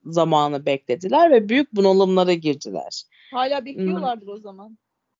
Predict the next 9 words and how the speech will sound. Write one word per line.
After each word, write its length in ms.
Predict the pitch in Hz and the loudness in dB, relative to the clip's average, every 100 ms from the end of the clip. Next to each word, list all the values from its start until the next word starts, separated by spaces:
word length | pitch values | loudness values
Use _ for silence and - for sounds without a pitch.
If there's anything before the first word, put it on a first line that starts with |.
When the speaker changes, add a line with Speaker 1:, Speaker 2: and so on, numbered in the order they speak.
| _ | _
Speaker 1:
Evet, 360 | 262 233 196 | 4 4 2
hala 440 | 214 262 277 269 233 | 2 2 4 0 2
bekliyorlar. 560 | 240 240 254 247 214 | 0 0 -2 0 0
Hala 400 | 202 226 233 233 | 0 0 2 0
bir 40 | 214 | 0
şey 160 | 240 226 | 2 2
yapmakta 500 | 214 - 214 - 226 | 2 -2 -6 -6 -4
çekiniyorlar. 960 | 208 196 202 208 214 202 165 135 110 - | -2 -2 -2 0 4 4 4 2 0 0
Ama 440 | 220 247 302 302 | -2 2 2 2